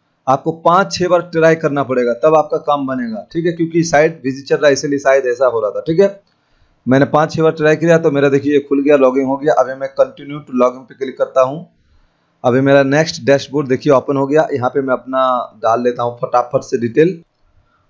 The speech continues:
तो देख सकते हैं यहाँ पे मैंने फटाफट डाल लिया अपना जो अपना, अ, एप्लीकेशन नंबर और पासवर्ड जो क्रिएट किया था और कैप्चा कोड। यहाँ पे लॉगिन पे क्लिक करता हूँ, ठीक है। इसके बाद इसको सेव कर लेता हूँ या नहीं करूँ, कर लेता हूँ।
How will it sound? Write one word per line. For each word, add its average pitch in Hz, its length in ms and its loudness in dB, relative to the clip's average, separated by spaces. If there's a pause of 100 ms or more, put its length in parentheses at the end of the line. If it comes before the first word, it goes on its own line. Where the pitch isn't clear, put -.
तो 131 40 -6
देख 165 180 2
सकते 180 240 0
हैं 185 60 6
यहाँ 165 160 4
पे 170 80 -8
मैंने 170 160 -4
फटाफट 151 340 -2
डाल 147 200 2
लिया 156 180 0
अपना 156 240 -4
जो 143 180 0
अपना, 143 260 -4 (260)
अ, 117 720 -2
एप्लीकेशन 139 400 -8
नंबर 143 200 0
और 139 160 0
पासवर्ड 131 380 0
जो 127 120 -8
क्रिएट 131 340 -2
किया 131 160 -12
था 139 160 -2 (560)
और 117 260 2
कैप्चा 131 260 -2
कोड। 120 280 -6
यहाँ 123 160 -2
पे 147 100 -2
लॉगिन 123 340 0
पे 123 100 -8
क्लिक 107 260 -10
करता 98 240 -12
हूँ, - 140 -14
ठीक 165 120 -4
है। 131 200 -4 (1500)
इसके 127 400 0
बाद 135 320 2
इसको 131 240 -8
सेव 139 360 -4 (280)
कर 127 220 0
लेता 127 260 -2
हूँ 123 160 -2
या 120 100 2
नहीं 117 180 -2
करूँ, 123 220 -2
कर 110 220 0
लेता 98 260 -6
हूँ। - 120 -20